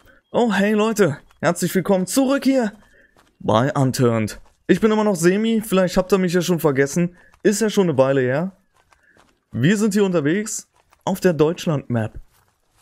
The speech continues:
Ja, einfach so. Und wir sind auch gerade so ein bisschen auf der Suche nach allen möglichen, denn wir brauchen ja wieder alles.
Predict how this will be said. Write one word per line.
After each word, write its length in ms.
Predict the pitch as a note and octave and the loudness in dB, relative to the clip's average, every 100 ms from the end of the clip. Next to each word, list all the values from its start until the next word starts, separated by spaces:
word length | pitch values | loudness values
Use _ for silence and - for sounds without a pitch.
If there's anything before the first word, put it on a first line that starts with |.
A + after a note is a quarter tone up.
| _ _ _ | _ _ _
Ja, 280 | A#4 A4 G#4+ _ _ - | -2 -2 -6 _ _ -6
einfach 340 | A#3+ - - | -4 -2 -4
so. 380 | - - D#4+ - _ _ _ _ _ _ _ _ _ _ _ _ | -2 0 -2 -6 _ _ _ _ _ _ _ _ _ _ _ _
Und 500 | - D3+ C#3+ C#3+ C3+ | 0 2 2 -2 -2
wir 140 | C#3+ F3 | 0 2
sind 240 | F3+ F3 | 0 0
auch 180 | - D3+ | 0 0
gerade 340 | C3+ B2+ D3 | 0 0 0
so 120 | C#3 C3 | -2 -2
ein 80 | |
bisschen 440 | C#3+ F#3 G3 F#3 F3+ | -2 -2 -2 -2 0
auf 220 | - D#3+ | -2 0
der 140 | E3 C#3 | 0 0
Suche 600 | C3+ G3+ - C3+ C3+ - _ _ _ _ _ | 0 -2 0 0 0 -6 _ _ _ _ _
nach 280 | - C#3 C#3 | 0 0 0
allen 240 | D3 D#3+ | 0 2
möglichen, 480 | D#3+ E3+ C3+ A2+ A#2+ | 2 0 0 -4 -2
denn 160 | B2 C3+ | 0 2
wir 160 | C3 | 0
brauchen 420 | A#2+ B2 D3+ F#3+ F#3+ | 0 0 0 0 0
ja 140 | F3 | 0
wieder 380 | E3 E3 D#3+ - _ _ _ _ | 2 0 -2 -8 _ _ _ _
alles. 520 | A#3 C#3 A2+ - - | -2 0 -2 -6 -14